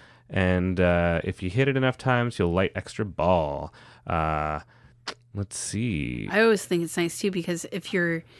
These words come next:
Speaker 2: if you haven't done spin or you're still working on your Ringmaster Marvel,
Speaker 1: Mm-hmm.
Speaker 2: you can just shoot for that wow shot and it's gonna return back to the boom balloon anyways.
Speaker 1: Yeah,
Speaker 2: So
Speaker 1: it's
Speaker 2: you're just
Speaker 1: perfect.
Speaker 2: gonna keep hitting that.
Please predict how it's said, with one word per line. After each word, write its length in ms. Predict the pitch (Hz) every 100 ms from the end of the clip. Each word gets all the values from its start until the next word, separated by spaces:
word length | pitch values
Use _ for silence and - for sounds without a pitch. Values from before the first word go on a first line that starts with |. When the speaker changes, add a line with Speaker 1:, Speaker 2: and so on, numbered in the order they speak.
| - - -
Speaker 2:
if 80 | 185
you 100 | 190
haven't 260 | 185 196 185
done 200 | 175 160
spin 500 | - - 185 180 180
or 300 | - 170 165
you're 240 | 160 165
still 240 | 160 - 185
working 240 | 160 -
on 100 | 170
your 280 | 160 151 151
Ringmaster 520 | 151 175 175 170 -
Marvel, 440 | 202 196 208 208 226 - 151
Speaker 1:
Mm-hmm. 220 | 92 175
Speaker 2:
you 40 | 196
can 100 | 185
just 140 | 160
shoot 180 | - 190
for 80 | 175
that 220 | 175 190
wow 240 | 185 160 170
shot 460 | - 202 196 196 -
and 120 | 180
it's 120 | 170
gonna 360 | - 170 165 165
return 420 | 170 175 - 170 170
back 160 | 170
to 100 | -
the 80 | 165
boom 180 | 165 165
balloon 280 | 165 160 151
anyways. 600 | 170 170 190 214 220 208
Speaker 1:
Yeah, 140 | 76
Speaker 2:
So 40 | -
Speaker 1:
it's 100 | -
Speaker 2:
you're 60 | 170
just 180 | 165 160
Speaker 1:
perfect. 40 |
Speaker 2:
gonna 100 | 156
keep 180 | - 160
hitting 240 | 156 147
that. 240 | - -